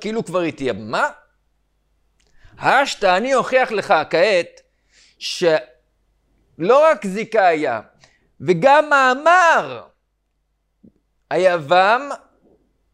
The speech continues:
קנה בקניין מאמר את היבמה. קניין מאמר, אנחנו יודעים שאישה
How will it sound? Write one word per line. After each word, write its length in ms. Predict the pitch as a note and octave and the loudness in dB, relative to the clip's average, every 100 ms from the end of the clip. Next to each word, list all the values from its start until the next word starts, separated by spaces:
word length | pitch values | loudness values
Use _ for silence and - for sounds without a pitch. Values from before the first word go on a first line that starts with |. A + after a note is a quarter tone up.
| - | -6
קנה 340 | F3+ G3 B3 | -4 -2 -2
בקניין 640 | A3+ G#3+ G3+ G3+ A#3 B3 A#3 | 0 -2 -4 -2 0 0 0
מאמר 520 | G3+ F#3+ G#3 B3+ B3 | 0 0 0 0 2
את 120 | A#3+ | 0
היבמה. 680 | A3+ G3+ G3+ F3 G3 C4 C4 - - _ _ _ _ _ _ _ _ _ _ _ _ - | 0 0 0 2 2 2 0 -2 -12 _ _ _ _ _ _ _ _ _ _ _ _ -16
קניין 380 | D#3+ G3+ A3 | -6 -2 -2
מאמר, 600 | G#3 F#3 G3+ A#3 G#3+ F#3 F#3 _ _ _ _ _ _ _ - | 0 -2 0 2 2 0 -8 _ _ _ _ _ _ _ -14
אנחנו 180 | B2 | -6
יודעים 360 | C#3+ E3 A3+ G3 | -2 -2 -2 -2
שאישה 1000 | - C3+ - - - C3+ - A#3+ G#3+ G3 | 0 0 -2 -8 -10 -4 0 2 0 -2